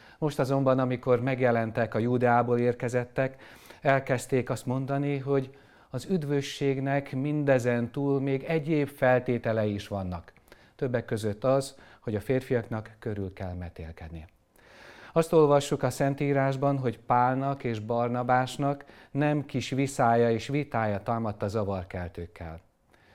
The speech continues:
Pál apostol mindig, minden helyzetben élesen kiállt amellett, hogy egyedül a Jézus Krisztusba vetett hit által és egyedül Krisztusért van és lehet üdvösségünk.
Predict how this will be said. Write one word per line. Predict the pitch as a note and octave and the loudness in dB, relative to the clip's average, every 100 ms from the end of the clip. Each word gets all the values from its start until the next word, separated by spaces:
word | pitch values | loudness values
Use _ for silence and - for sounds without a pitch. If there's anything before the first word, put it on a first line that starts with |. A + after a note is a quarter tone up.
| _ _ - | _ _ -2
Pál | C3 C3+ | 2 2
apostol | C3 C3+ - - C3+ C3 | 0 -4 -4 -2 2 2
mindig, | B2+ D3 C#3 A#2+ G#2+ G2+ B2+ | 2 -2 -2 -2 -4 -4 -6
minden | C#3 C#3+ B2+ A2+ G#2+ | -6 -4 -2 -2 -4
helyzetben | G2+ A#2 A2+ G#2 G#2 G2 G#2+ G#2+ G#2+ - - | -6 -4 -4 -4 -6 -4 -6 -6 -8 -20 -8
élesen | E3 D#3 C3+ A2+ B2 A2 | -2 0 0 -2 -4 -6
kiállt | - B2+ A2 G#2 G#2 | -4 -2 0 0 -4
amellett, | A#2 A#2+ A#2+ B2 B2+ B2+ - - | -4 -2 -2 -2 -4 -8 -20 -10
hogy | A#2 A2 A2 A2+ A2+ - _ | -4 -2 -2 -4 -6 -20 _
egyedül | D3 C#3+ C#3+ C3+ C#3+ C#3+ D3 C#3+ - - _ - | -2 0 0 0 -2 0 0 -2 -6 -20 _ -14
a | - | -2
Jézus | A#2 C#3+ D#3 D#3 - | 0 2 0 -2 -6
Krisztusba | C3+ C#3 A#2+ B2 | -8 -6 -2 0
vetett | A2+ A2 G#2+ G#2 | 0 -4 -6 -8
hit | - D3+ - | -8 -8 0
által | C3+ C3+ C3 C3 | 2 2 2 0
és | C3 B2 | 0 -2
egyedül | C#3+ C3+ C3 C3 C3 | -2 0 2 2 2
Krisztusért | C3 D3+ D#3 - A#2 - A2 G#2+ | 0 -4 -4 -4 -8 -4 -2 -2
van | A2 G#2+ A#2 A#2 - - | -4 -4 -4 -6 -12 -10
és | A2 - | -10 -4
lehet | B2 A#2 A2+ A2 | -2 -2 -4 -4
üdvösségünk. | A#2 G2 F#2+ - F#2 F#2 F#2 F#2+ | -6 -6 -8 -8 -8 -8 -10 -12